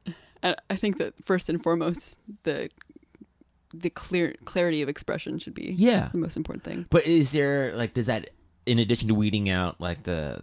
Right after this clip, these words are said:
Speaker 2: the amateurs or the people who aren't really committed, does it, for the people that do stick around, does it elevate the performance, you think?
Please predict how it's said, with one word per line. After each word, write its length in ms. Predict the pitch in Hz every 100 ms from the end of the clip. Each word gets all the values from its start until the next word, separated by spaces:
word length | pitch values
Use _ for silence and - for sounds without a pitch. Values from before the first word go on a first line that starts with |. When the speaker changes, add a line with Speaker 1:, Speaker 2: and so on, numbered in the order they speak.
| 57
Speaker 2:
the 360 | 85 85 80 -
amateurs 560 | 90 110 113 135 123 107
or 40 |
the 60 | 85
people 240 | 98 85
who 80 | 92
aren't 140 | 85
really 200 | 87 87
committed, 480 | - 85 101 131 139
does 180 | 92 82
it, 160 | 80 - _ _ - _ _ -
for 80 | -
the 60 | 101
people 180 | 110 101
that 140 | 76
do 100 | 101
stick 220 | - -
around, 220 | 131 -
does 100 | -
it 80 | 80 -
elevate 420 | 76 110 135 -
the 60 |
performance, 560 | - - 117 202 349 -
you 80 | 320
think? 300 | 359 359